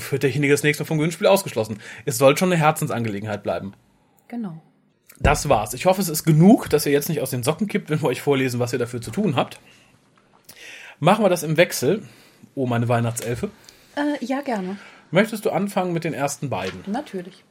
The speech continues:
Speaker 2: Nummer eins. Wie viele Minuten WhoCast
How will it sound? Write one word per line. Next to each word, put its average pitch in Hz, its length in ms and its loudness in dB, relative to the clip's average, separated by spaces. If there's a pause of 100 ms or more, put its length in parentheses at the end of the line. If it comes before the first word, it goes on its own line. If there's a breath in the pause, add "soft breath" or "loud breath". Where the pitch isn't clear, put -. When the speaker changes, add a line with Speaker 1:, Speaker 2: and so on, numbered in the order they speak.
(220)
Speaker 2:
Nummer 180 320 -2
eins. 190 460 -4 (800 soft breath)
Wie 220 240 0
viele 320 200 4
Minuten 247 500 4
WhoCast 170 720 -6